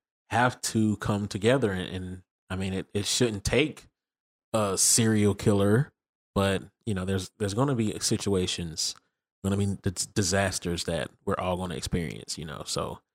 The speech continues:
I mean, it was a, I don't know, that was a great way to get us started here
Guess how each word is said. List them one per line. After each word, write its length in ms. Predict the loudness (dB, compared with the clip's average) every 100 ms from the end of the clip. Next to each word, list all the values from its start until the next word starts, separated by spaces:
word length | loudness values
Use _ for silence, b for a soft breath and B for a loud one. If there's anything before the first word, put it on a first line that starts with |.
| _ _ _ _ _ _ 6
I 100 | 8
mean, 220 | 8 8
it 100 | 8
was 200 | 8 8
a, 380 | 6 4 0 -4 _ _ _
I 120 | 4 6
don't 120 | 6
know, 160 | 6
that 160 | 6 8
was 260 | 6 4 -6 _
a 100 | 2
great 400 | 6 8 8 8
way 420 | 6 6 4 0 -6 _
to 100 | 2
get 160 | 4 6
us 120 | 4
started 440 | 6 6 8 6 4
here 580 | 4 6 6 6 2